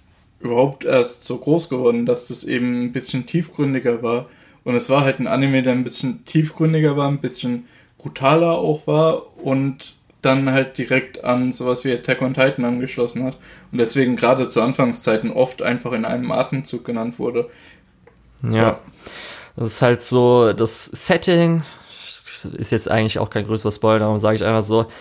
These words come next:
Speaker 2: ist dieses typische Ding, ähm, dass der Antagonist, äh,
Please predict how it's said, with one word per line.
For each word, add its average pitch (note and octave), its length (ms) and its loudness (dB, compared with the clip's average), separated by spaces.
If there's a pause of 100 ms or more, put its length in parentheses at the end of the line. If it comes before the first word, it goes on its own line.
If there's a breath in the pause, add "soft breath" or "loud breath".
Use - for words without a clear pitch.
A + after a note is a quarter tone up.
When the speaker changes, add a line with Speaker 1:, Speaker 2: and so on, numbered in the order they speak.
(240 loud breath)
Speaker 2:
ist A2+ 240 -2
dieses A#2 260 -2
typische C#3 420 0
Ding, A#2+ 440 2
ähm, G#2+ 540 0
dass - 320 -2
der G#2+ 320 0
Antagonist, A2+ 680 2 (920 loud breath)
äh, A2+ 460 2